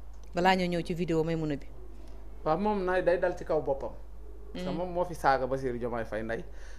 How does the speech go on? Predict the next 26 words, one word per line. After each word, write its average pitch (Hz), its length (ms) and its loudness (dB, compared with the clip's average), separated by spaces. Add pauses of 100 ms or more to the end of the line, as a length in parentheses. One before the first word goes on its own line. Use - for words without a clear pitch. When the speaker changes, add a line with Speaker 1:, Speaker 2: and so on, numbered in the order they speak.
(140)
Speaker 2:
Moom 226 240 4
dafa 233 160 6
waxoon 233 240 12
day 196 140 8
ñëw 190 140 2
sama 160 220 2
kër 143 160 0
sax. 139 200 -2 (580)
Boobu 160 140 -4
ba 170 80 4
léegi 160 160 2
maa 147 120 0
ngi 143 60 -4
koy 127 140 -2
xaar. 107 220 -6 (1900)
Te 143 80 -4
des 165 140 8
fois 170 160 10
ma 165 200 8
envoyé 156 240 8
ko 151 80 2
message 147 320 4
WhatsApp 127 380 0
du 135 100 -2
tontu. 123 320 0 (500)
Speaker 1:
Hmm. 196 220 0